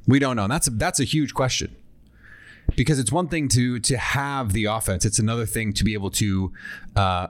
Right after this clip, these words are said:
uh, manipulate it in a way that maximizes your team. I mean, think back to the West Coast offense. You know, the first couple people off the Bill Walsh tree,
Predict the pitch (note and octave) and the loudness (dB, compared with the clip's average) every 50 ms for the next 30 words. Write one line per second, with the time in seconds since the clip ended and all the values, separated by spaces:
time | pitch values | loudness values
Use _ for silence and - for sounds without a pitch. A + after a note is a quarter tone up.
0 | - - G#2 F#2+ F#2 F2+ F2+ F2 F2 F2 - - A2 A2 A#2+ A#2+ B2 C3+ C#3+ C#3+ | -4 -2 -2 0 0 -2 -2 -4 -4 -6 0 2 4 4 4 4 2 0 0 -2
1 | - B2 C3 B2 A2 A2+ A2 G#2+ G#2+ G2+ G2+ G2+ G2+ G2+ A2 G#2+ G#2 G2 G#2 G2+ | -2 -2 -2 -2 0 0 -2 -2 -2 -2 -4 -6 -4 -4 -4 -2 -2 -2 -2 -2
2 | G2 G2+ G2+ G2+ G2+ G2+ G2 - - G#2 G2 F#2+ F#2 F2+ F2 D#2+ E2+ F2 - - | -2 -2 -2 -4 -4 -2 0 2 2 2 2 2 0 -2 0 0 0 0 0 -2
3 | - C#3 C3 G#2 F2+ F2 F#2+ F#2 F2+ - - - C3 C3 B2+ - A#2 A2+ A2+ - | -2 0 0 0 0 0 -2 -2 -2 -2 -2 0 0 0 0 -2 -2 -2 -2 -2
4 | - - - G#2+ G2+ G2 F#2+ F2+ - - - - - - - - - - A#2 A2 | -2 0 0 2 2 2 0 -2 -2 -6 -10 -14 -8 -8 -8 -8 -4 0 0 2
5 | A2 A2+ - - - - A2 G2+ - - A2+ A#2 A2+ - G2 F2+ E2+ - - - | 2 2 0 0 0 0 0 2 0 -2 -2 -2 -4 -4 -4 -4 -2 -2 0 0
6 | - - - - - _ _ _ _ _ _ - A2+ A2 - G2+ - - F3+ F3+ | 0 -2 -4 -8 -14 _ _ _ _ _ _ 2 2 2 2 2 0 0 0 2
7 | D#3 - - - - D#3 D#3 - D3+ C#3+ A#2 - - C3 C#3+ - - A#2 G2+ G2+ | 0 0 0 2 2 2 2 2 0 -2 0 0 0 -2 -2 -2 0 0 0 0
8 | - - B2 A#2+ A#2+ A#2 - - - - - - - - - - F#2 G#2 B2 A#2 | 0 0 0 0 0 -2 -4 -6 -8 -8 -10 -4 -4 -2 0 0 2 2 2 4
9 | G#2+ G#2+ A#2 B2+ C3+ - - - - G#2 F2 E2 D#2+ E2 E2+ | 4 4 4 2 2 2 0 0 2 2 2 2 0 -2 -4